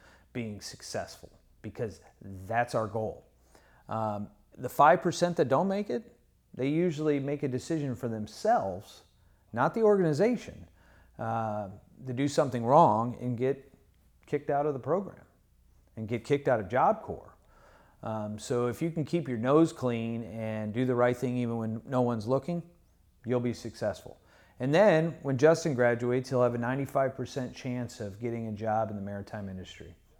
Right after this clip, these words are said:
That's our statistics. Um, and Justin, if he doesn't go tankerman, he, he stands a chance of making fifty to seventy thousand dollars a year.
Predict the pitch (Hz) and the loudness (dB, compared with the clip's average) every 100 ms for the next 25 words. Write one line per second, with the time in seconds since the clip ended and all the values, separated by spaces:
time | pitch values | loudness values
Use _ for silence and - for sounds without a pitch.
0 | - 123 120 120 - - - 139 123 - | 2 2 2 -2 -2 -14 -6 -6 -6 -10
1 | - - _ _ _ - - - - 113 | -18 -20 _ _ _ -20 -20 -20 -10 -2
2 | 113 104 98 - - 160 160 127 123 - | 0 0 -2 -10 -2 2 2 0 -4 -10
3 | _ _ _ - 123 151 147 120 123 127 | _ _ _ -4 4 4 4 -6 -8 -12
4 | _ - 104 104 110 110 110 104 - 147 | _ -14 -10 -2 0 0 -2 -4 -2 -4
5 | 147 107 92 117 110 113 113 120 123 110 | -2 -4 -4 -8 -10 -8 -4 -4 -6 -6
6 | 143 135 117 110 135 131 120 113 117 113 | -4 -4 -4 -6 -6 -6 -6 -6 -6 -8
7 | 104 - 165 160 170 127 110 - 131 131 | -12 -6 -8 -4 -6 -6 -8 -6 -4 -4
8 | 127 113 - 107 110 131 123 127 117 113 | -6 -8 -4 0 2 0 -2 -2 0 0
9 | 113 110 101 104 107 | 0 -2 -6 -6 -6